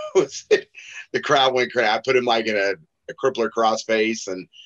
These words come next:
half of my hometown was there to watch it. So it was like,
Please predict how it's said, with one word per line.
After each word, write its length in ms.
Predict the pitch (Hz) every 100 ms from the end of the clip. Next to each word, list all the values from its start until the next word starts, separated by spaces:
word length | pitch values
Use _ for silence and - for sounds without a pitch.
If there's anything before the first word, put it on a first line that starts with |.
| - -
half 260 | 143 156
of 60 | 165
my 140 | 143
hometown 520 | 131 139 117 139 139
was 140 | 139 107
there 180 | 113 104
to 60 |
watch 340 | 104 123 131 -
it. 200 | 82 -
So 440 | 101 98 92 92
it 100 | -
was 200 | 95 87
like, 340 | 95 90 80